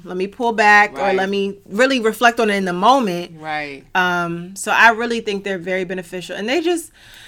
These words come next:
Speaker 1: they're like a relief, you know? Like, I feel like journaling is one of the biggest reliefs. We hold so much in
Speaker 2: Yeah.
Speaker 1: our minds.
Speaker 2: Yeah.
Speaker 1: So much in our
Speaker 2: We
Speaker 1: minds.
Speaker 2: do.
Speaker 1: And, you know, we might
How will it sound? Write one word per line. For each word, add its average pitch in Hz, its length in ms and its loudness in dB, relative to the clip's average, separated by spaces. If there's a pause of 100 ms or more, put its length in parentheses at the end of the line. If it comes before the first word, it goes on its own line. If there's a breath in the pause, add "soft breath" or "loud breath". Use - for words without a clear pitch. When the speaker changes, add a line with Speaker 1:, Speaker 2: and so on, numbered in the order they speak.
(440 loud breath)
Speaker 1:
they're 294 200 4
like 285 180 2
a 208 100 -2
relief, 170 800 -2
you 214 160 -2
know? 220 180 0
Like, 220 160 -4
I 269 140 -2
feel 311 120 -8
like 240 160 2
journaling 202 360 -2
is 175 100 -8
one 185 140 -6
of 175 40 -6
the 170 60 -4
biggest 170 320 -4
reliefs. 170 320 -4
We 226 60 -6
hold 247 380 -6
so 202 580 -4
much 196 420 -4
in 160 380 -4
Speaker 2:
Yeah. 202 60 4
Speaker 1:
our 190 180 4
minds. 202 840 -2
Speaker 2:
Yeah. 156 480 -6
Speaker 1:
So 226 420 -2
much 208 280 -6
in 175 100 -8
our 175 140 -6
Speaker 2:
We 170 60 -8
Speaker 1:
minds. 165 460 -6
Speaker 2:
do. 147 160 -14
Speaker 1:
And, 226 200 -2
you 359 80 0
know, 254 260 2
we 294 220 -4
might 196 400 -2